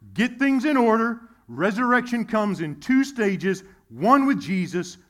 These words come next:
Number two, with everyone else. Something's gotta happen in the meantime. Verse twenty-two, "Each in his own order, Christ the first fruits, then it is coming, those who belong to Christ."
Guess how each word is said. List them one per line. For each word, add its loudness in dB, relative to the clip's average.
Number -6
two, -6
with -8
everyone -12
else. -18
Something's -4
gotta -2
happen -8
in -10
the -10
meantime. -16
Verse -8
twenty-two, -10
"Each -8
in -6
his -8
own -2
order, -4
Christ -8
the -10
first -10
fruits, -10
then -8
it -8
is -10
coming, -8
those -8
who -12
belong -12
to -16
Christ." -20